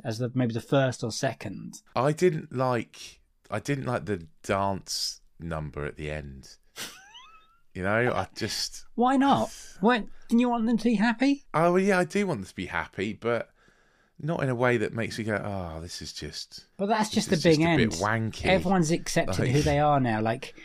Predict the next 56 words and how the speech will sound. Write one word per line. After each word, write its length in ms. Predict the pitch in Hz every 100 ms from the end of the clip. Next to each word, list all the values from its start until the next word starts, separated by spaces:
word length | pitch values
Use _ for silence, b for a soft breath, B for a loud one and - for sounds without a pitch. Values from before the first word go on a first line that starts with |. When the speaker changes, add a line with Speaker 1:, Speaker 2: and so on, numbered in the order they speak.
| B -
Speaker 1:
finally, 640 | - 170 170 151 135 123
Drax 480 | 113 127 123 - -
has 160 | 120
worked 380 | 117 120 123 -
out 80 | 127
how 180 | - 123
to 60 |
Speaker 2:
Yay. 100 | 165
Speaker 1:
be 60 | 156
a 240 | 151 143
father 440 | 135 120 120 117 113
again. 460 | 107 117 113 113 113
Speaker 2:
They 140 | 143
lived 260 | 147 151 -
happily 440 | 151 139 - 143
ever 240 | 135 127 135
after. 560 | 131 123 - - 107
Woo. 520 | 113 131 135 127 120 117 123 120 113 -
Speaker 1:
He's 180 | 139
got 120 | 147 143
a 20 |
Speaker 2:
Don't 120 | 135
Speaker 1:
purpose 480 | - 139 127 131 -
that 140 | 139
isn't 220 | 247 131 127
Speaker 2:
<laughs> 80 | 117
Speaker 1:
about 220 | 123 - -
just 300 | 139 123 -
destroying 640 | 127 - - 120 120 113
people 460 | 117 117 110 117 110
and 100 | 107
being 160 | 117
Speaker 2:
No, 200 | 113 202
and 80 | 196
I 40 | 196
Speaker 1:
angry. 140 | 110
Speaker 2:
get 180 | 208 -
that, 320 | 92 110 -
and 100 | 139
I 60 | 156
think 160 | 185
that's 220 | 156 -
quite 260 | - 120 104
nice. 720 | 85 76 85 - - - -
You 120 | - 98
know, 340 | 85 92 95 -
Drax 400 | 113 107 - 104
is 80 |
meant 180 | 98 92
to 80 | -
be 80 | 101
a 80 | 92
father, 480 | - 87 80 87
not 220 | 85 87 82
a 20 |
destroyer. 720 | 85 - - 82 - 78 80